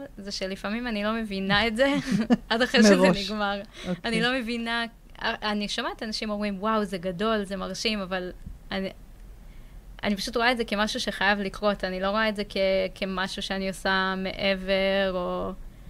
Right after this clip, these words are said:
Speaker 1: יש אנשים שאוהבים להיות, אה, זמרים, אז זה מה שהם
Speaker 2: <laughs>
Speaker 1: עושים, ויש
Speaker 2: כן.
Speaker 1: אנשים שאוהבים לעשות את זה, אז זה מה שהם עושים, אני, אני לא כל כך רואה את
Speaker 2: פשוט
Speaker 1: ההבדל.
Speaker 2: עושה.
Speaker 1: משתדלת, כן.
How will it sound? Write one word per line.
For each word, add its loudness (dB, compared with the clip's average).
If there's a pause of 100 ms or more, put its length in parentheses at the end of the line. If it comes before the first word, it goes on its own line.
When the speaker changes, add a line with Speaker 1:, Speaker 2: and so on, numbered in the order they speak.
(200)
Speaker 1:
יש -2
אנשים 0
שאוהבים 2
להיות, 2
אה, 4
זמרים, 0
אז 4
זה 2
מה 6
שהם 2
Speaker 2:
<laughs> 2
Speaker 1:
עושים, 0
ויש -2
Speaker 2:
כן. 2
Speaker 1:
אנשים 4
שאוהבים 0
לעשות 0
את -2
זה, 4
אז 0
זה 0
מה -6
שהם -4
עושים, -6
אני, -6 (500)
אני 2
לא 6
כל 0
כך -2
רואה -4
את 2
Speaker 2:
פשוט 2
Speaker 1:
ההבדל. 2
Speaker 2:
עושה. 6 (1300)
Speaker 1:
משתדלת, 0
כן. 0